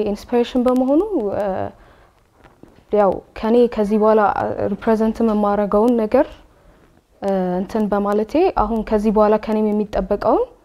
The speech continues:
የሆነ በርደን ይኖርብኛል። ምክንያቱም ሴቶች ሪፕሬዘንት እያደረግኩኝ ነው። እ፣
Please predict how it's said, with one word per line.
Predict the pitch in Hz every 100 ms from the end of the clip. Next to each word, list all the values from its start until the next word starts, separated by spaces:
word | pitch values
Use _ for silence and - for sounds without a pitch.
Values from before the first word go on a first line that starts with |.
| _ _ _ _ _ _ _ _ _ -
የሆነ | 220 196
በርደን | 214 220 262 254
ይኖርብኛል። | 220 202 208 208 202 285 -
ምክንያቱም | - - 202 240 277 - - _ _ _ -
ሴቶች | 208 202 196 202
ሪፕሬዘንት | 196 202 190 190
እያደረግኩኝ | 196 185 185 185 - 202
ነው። | 294 - - - - - -
እ፣ | -